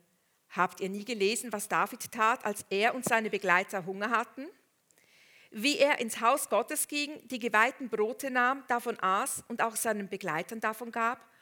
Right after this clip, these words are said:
obwohl doch niemand außer den Priestern davon essen darf?“ Und Jesus bezieht sich da auf eine Geschichte im Alten Testament,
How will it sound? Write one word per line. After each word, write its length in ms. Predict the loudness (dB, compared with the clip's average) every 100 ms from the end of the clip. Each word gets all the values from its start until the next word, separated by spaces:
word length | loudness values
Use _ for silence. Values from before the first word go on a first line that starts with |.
| -4
obwohl 300 | -2 2 0
doch 200 | 0 -4
niemand 540 | -4 -4 -4 -4 -2
außer 260 | -4 -2 -6
den 220 | -8 -10
Priestern 560 | -10 -6 -4 -4 -6 -6
davon 360 | -8 -8 -8 -10
essen 340 | -8 -8 -6
darf?“ 460 | -2 -2 -4 -12 -20 _ _ -20 -20 -20 -20 -20 _ _ -6
Und 300 | -6 -6 -16 _ _ _
Jesus 360 | 0 0 0
bezieht 360 | -6 -2 -2 -2
sich 100 | -4
da 160 | 0 0
auf 120 | 0
eine 80 | -8
Geschichte 360 | -4 -4 -4
im 80 | -2
Alten 280 | 0 0 -2
Testament, 680 | -4 -4 -4 0 0 -2